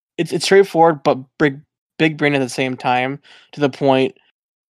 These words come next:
that you're so versatile on wh-, your game plan that you can choose to do what you want to do at whatever time.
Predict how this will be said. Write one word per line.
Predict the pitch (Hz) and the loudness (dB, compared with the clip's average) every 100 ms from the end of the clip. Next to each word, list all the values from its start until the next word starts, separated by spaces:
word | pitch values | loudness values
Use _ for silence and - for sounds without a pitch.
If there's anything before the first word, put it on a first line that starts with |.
| _ - | _ -4
that | 139 135 - | 0 2 0
you're | 143 | -2
so | 139 - 156 | -2 0 0
versatile | 139 135 131 127 123 143 147 139 143 | 0 -6 -2 -2 -2 -2 4 4 4
on | 131 123 | 0 -6
wh-, | 120 - | -8 -8
your | 127 | -10
game | - 120 127 | -6 -8 -8
plan | - 147 151 165 170 _ _ _ _ _ _ _ _ | -6 -2 -2 -2 -8 _ _ _ _ _ _ _ _
that | 131 131 - | -2 0 0
you | 135 | -2
can | 151 139 - | -2 -2 -6
choose | - - 160 151 135 | -6 -4 0 0 -2
to | |
do | 127 131 | -4 -4
what | 120 120 127 | -4 -6 -6
you | |
want | 117 120 - _ - | -2 -2 -4 _ -20
to | - | -6
do | 131 117 | -4 -2
at | 104 | -4
whatever | 107 127 117 | -6 -8 -8
time. | - - - | -8 -8 -8